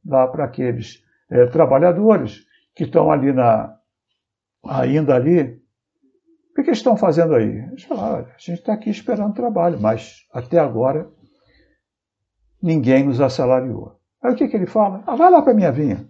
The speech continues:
vai lá, vão lá." E os rapazes vão,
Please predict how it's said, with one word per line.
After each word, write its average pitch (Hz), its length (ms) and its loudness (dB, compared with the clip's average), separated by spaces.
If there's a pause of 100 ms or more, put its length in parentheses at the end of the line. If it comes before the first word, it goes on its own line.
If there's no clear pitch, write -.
(140)
vai 220 100 2
lá, 165 220 -4 (500)
vão 208 160 2
lá." 160 260 2 (1080)
E 427 200 8
os 381 60 -8
rapazes 175 480 4
vão, 214 420 2